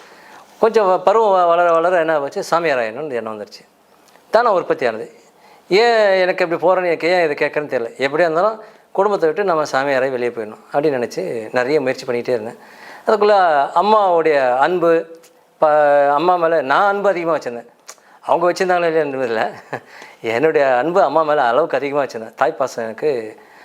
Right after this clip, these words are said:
அவங்ககிட்ட கிடைக்கல, ஏங்குனேன். பதிமூணு வயசுக்கு அப்புறம் அவங்களோட அன்பு என்கிட்ட எனக்கல. சகோதரனுக்கும் சகோதரிக்கும் நிறைய கொடுத்தாங்க, எனக்கு அந்த அளவுக்கு இல்லை. எனக்கு இருந்தாலும் என்ன பண்ணுறது, க-, இறைபக்தி மேலே அளவுக்கு அதிகம் நாட்டதுனால எதெல்லாம் பெருசாக எடுத்துக்க மாட்டேன். எது நடந்தாலும் நன்மைக்கு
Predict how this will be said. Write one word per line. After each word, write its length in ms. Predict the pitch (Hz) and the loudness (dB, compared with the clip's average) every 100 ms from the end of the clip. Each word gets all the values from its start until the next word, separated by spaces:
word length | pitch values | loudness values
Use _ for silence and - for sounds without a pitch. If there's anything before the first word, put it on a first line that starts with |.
| - | -2
அவங்ககிட்ட 420 | 131 156 151 180 139 | 2 2 2 0 0
கிடைக்கல, 340 | 170 165 123 - | 0 -2 -4 0
ஏங்குனேன். 400 | 147 185 120 - - _ - _ _ | 0 0 -4 -10 -20 _ -20 _ _
பதிமூணு 300 | - 175 190 | 0 2 2
வயசுக்கு 300 | 175 180 - | 2 0 -2
அப்புறம் 540 | 170 196 156 131 113 123 | -2 0 0 0 -2 0
அவங்களோட 280 | 139 143 127 | 0 0 0
அன்பு 240 | 131 170 | 0 0
என்கிட்ட 360 | 170 135 139 151 | 0 0 -2 0
எனக்கல. 360 | 135 131 117 113 - - - | -2 -2 -6 -8 -18 -20 -6
சகோதரனுக்கும் 580 | - 208 226 190 170 190 | 0 2 2 0 -2 0
சகோதரிக்கும் 540 | 170 147 160 143 147 143 | 0 0 0 0 -2 0
நிறைய 380 | 123 131 156 151 | 0 0 0 0
கொடுத்தாங்க, 360 | 131 120 110 123 - | -6 -6 -10 -12 -10
எனக்கு 320 | 117 120 123 | -6 -4 -2
அந்த 180 | 113 113 | -2 0
அளவுக்கு 280 | 117 131 127 | -2 -2 -4
இல்லை. 220 | 117 123 - - - - - - _ - | -4 -6 -8 -18 -20 -20 -20 -20 _ -6
எனக்கு 320 | - 214 190 196 | 0 2 2 2
இருந்தாலும் 420 | 214 226 226 214 | 2 2 2 2
என்ன 200 | 202 208 | 2 2
பண்ணுறது, 260 | 190 196 | 2 0
க-, 140 | - 175 | 2 2
இறைபக்தி 580 | 165 190 233 202 - 170 | 4 2 2 0 0 0
மேலே 160 | 165 | 2
அளவுக்கு 460 | 170 156 156 185 180 | 2 2 2 2 0
அதிகம் 160 | 180 165 | 0 0
நாட்டதுனால 380 | 160 156 156 | -2 -2 0
எதெல்லாம் 320 | 160 143 156 147 | 0 0 -2 -2
பெருசாக 260 | 143 165 | -2 -2
எடுத்துக்க 180 | 143 156 | -2 -4
மாட்டேன். 240 | 123 110 - - - - - | -6 -10 -14 -20 -20 -20 -4
எது 220 | 180 220 | 2 2
நடந்தாலும் 360 | 214 185 180 196 | 2 2 2 2
நன்மைக்கு 520 | 156 151 135 139 | -2 -2 -4 -8